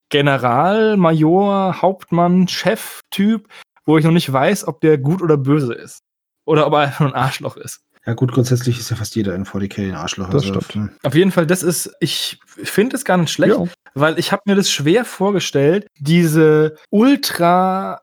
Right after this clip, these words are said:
Speaker 1: riesige Welt und dieses ganze Gemetzel und diese Millionen von Kriegern und drei Millionen Raumschiffe und acht Millionen Welten und dass das Ganze halt irgendwie sinnvoll erzählt wird.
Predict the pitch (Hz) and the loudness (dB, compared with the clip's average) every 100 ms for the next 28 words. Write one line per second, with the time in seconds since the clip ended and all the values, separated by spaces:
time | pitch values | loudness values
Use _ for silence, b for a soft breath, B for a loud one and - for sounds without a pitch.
0 | _ 160 147 190 233 214 165 127 120 131 | _ -4 0 2 2 2 2 2 2 4
1 | 214 339 - - - 165 160 156 - 135 | 2 -2 -8 -8 0 2 2 -2 -2 -2
2 | 180 - 143 135 139 175 - - 226 254 | -2 -2 0 2 0 -2 -6 -2 -2 -2
3 | 262 320 - 156 143 _ _ - 160 160 | -6 -8 0 0 0 _ _ -4 0 2
4 | 156 151 139 147 202 208 196 180 151 - | 4 4 4 4 4 2 2 0 -4 -2
5 | 175 175 170 165 160 165 - - - _ | 0 2 4 2 2 -2 -4 -20 -20 _
6 | - - - 190 190 175 175 185 175 143 | -8 -6 0 2 2 4 2 2 -2 -2
7 | 175 160 160 175 175 165 160 - 151 143 | -2 -2 -4 -2 -2 -2 -4 -4 -6 -4
8 | - 175 180 180 165 185 190 180 165 160 | -2 2 4 4 4 2 0 -2 -2 0
9 | 160 - _ _ 156 151 170 - 165 175 | -2 -6 _ _ -2 0 -4 0 0 2
10 | 170 175 180 175 160 165 165 - 139 185 | 2 2 2 2 2 2 2 2 2 2
11 | 180 156 143 - 147 143 107 107 | 2 0 0 2 2 0 -6 -10